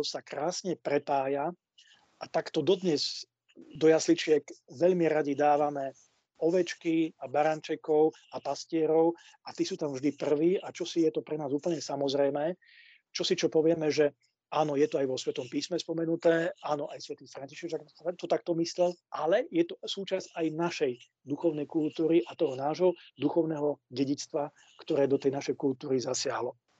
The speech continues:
Zase, prejavilo sa to aj v ikonografii, a to krásne vidíme nielen v dome svätej Alžbety, ale vo všetkých stredovekých kostoloch na Slovensku, že v tejto gotickej dobe sa nám začínajú stavať oltáre, ktoré majú krídla.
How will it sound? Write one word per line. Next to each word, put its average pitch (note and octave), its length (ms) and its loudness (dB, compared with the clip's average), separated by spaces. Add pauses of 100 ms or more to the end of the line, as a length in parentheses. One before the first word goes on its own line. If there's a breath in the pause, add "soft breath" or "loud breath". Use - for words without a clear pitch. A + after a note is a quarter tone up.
(120)
Zase, D3+ 400 0 (160)
prejavilo D#3+ 480 2
sa G3+ 160 -2
to - 80 -4
aj D3+ 160 -2
v C3+ 80 -4
ikonografii, C3+ 680 -4 (500)
a - 80 -16
to D3 100 -4
krásne D3+ 400 -2
vidíme C3+ 460 -2 (420)
nielen E3+ 240 4
v C3+ 80 -2
dome C3+ 240 2
svätej C#3 300 -4
Alžbety, C3 420 -4
ale C3+ 160 -2
vo C3 140 2
všetkých - 320 -4
stredovekých C#3 580 -2
kostoloch D3 400 -2
na C3 140 -8
Slovensku, B2+ 640 -6 (380 soft breath)
že C3 320 2
v - 340 -20
tejto F#3 320 2
gotickej D3 480 0
dobe C3 240 0
sa E3 160 -4
nám C#3 160 -6
začínajú D#3 400 -2
stavať D3 540 -2
oltáre, D#3 480 2
ktoré D3+ 240 -2
majú C#3+ 240 2
krídla. B2+ 500 -8